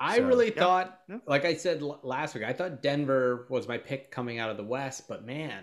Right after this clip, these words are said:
Speaker 1: that, that Portland first series is rough.
Speaker 2: No,
Speaker 1: You
Speaker 2: that's,
Speaker 1: could,
Speaker 2: I,
Speaker 1: you
Speaker 2: I
Speaker 1: could
Speaker 2: think they'll, I think,
Speaker 1: convince
Speaker 2: I think
Speaker 3: Uh,
Speaker 2: they'll
Speaker 3: I, I
Speaker 2: win.
Speaker 3: think, I, yeah, I think, I think it'll be easier than you think.
Speaker 2: Yeah.
Speaker 1: I don't know. We'll see.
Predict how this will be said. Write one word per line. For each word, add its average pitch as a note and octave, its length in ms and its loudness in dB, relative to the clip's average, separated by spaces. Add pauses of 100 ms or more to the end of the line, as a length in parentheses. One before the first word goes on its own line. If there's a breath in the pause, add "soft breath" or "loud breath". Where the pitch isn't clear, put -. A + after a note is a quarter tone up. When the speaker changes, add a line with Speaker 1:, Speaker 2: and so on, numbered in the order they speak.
(140)
Speaker 1:
that, F3+ 260 -6
that F#3 200 -2
Portland E3+ 440 0
first E3 260 -2
series C#3+ 300 -4
is - 160 -18
rough. G#2 400 -16 (400)
Speaker 2:
No, A#3 140 4
Speaker 1:
You A3 40 8 (100)
Speaker 2:
that's, G#3 120 6
Speaker 1:
could, C4 100 6
Speaker 2:
I, F#3 60 10
Speaker 1:
you G3 80 8
Speaker 2:
I G#3+ 40 6
Speaker 1:
could A#3 120 10
Speaker 2:
think B3+ 160 8
they'll, F#3+ 80 12
I F3 140 12
think, D3 80 12
Speaker 1:
convince D3 180 12
Speaker 2:
I A#3 60 12
think F#4+ 140 8
Speaker 3:
Uh, F#3 40 10
Speaker 2:
they'll D#3 140 10
Speaker 3:
I, - 20 6
I F#3 40 10
Speaker 2:
win. F#3+ 100 6
Speaker 3:
think, F3+ 240 4 (100)
I, C#3+ 220 -4
yeah, C3 220 4
I B2 40 6
think, C3+ 320 -4
I D3+ 80 0
think E3 160 0
it'll D3 100 4
be A#2+ 300 -4
easier A2 240 -6
than G#2 140 -6
you G#2 40 -10
think. G2 220 -14 (1200 loud breath)
Speaker 2:
Yeah. G2+ 140 -8
Speaker 1:
I A#2 40 -8
don't A2 120 -6
know. G2+ 320 -4
We'll A2+ 140 -6
see. F2+ 340 -10